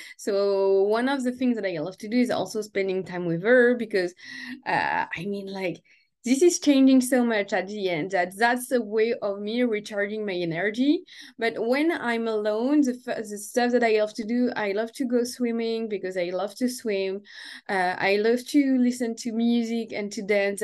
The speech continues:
That's the stuff that are actually are helping me getting my energy back. So that's some of the stuff that I,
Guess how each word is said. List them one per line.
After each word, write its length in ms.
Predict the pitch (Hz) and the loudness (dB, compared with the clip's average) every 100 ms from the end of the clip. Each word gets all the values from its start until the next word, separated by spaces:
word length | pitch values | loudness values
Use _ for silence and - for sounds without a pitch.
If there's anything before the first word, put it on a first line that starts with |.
| - | -4
That's 280 | 208 302 302 | 0 2 2
the 100 | 262 | 0
stuff 380 | 247 - 220 190 | -2 -2 -2 -2
that 160 | 196 196 | -4 -4
are 140 | - | -4
actually 480 | 208 226 254 233 226 233 - - - - | -4 -6 -4 -6 -6 -12 -20 -20 -14 -4
are 260 | 208 202 - | -2 -2 -4
helping 540 | - 226 254 247 262 233 | -2 2 2 4 6 6
me 160 | 220 | 4
getting 340 | 196 202 214 202 | 0 -2 -2 -2
my 160 | 185 | -2
energy 520 | 165 190 185 170 170 175 | -2 -2 0 0 -2 -6
back. 500 | 165 160 214 320 - - - - | -4 -2 -2 -2 -6 -20 -20 -4
So 220 | 214 196 | 2 2
that's 280 | 226 294 294 | 4 2 2
some 200 | 311 269 | 2 4
of 160 | 269 | 4
the 160 | 269 254 | 4 4
stuff 380 | 247 254 240 214 | 4 2 2 0
that 180 | 208 | -2
I, 260 | 202 185 214 | 0 -2 -6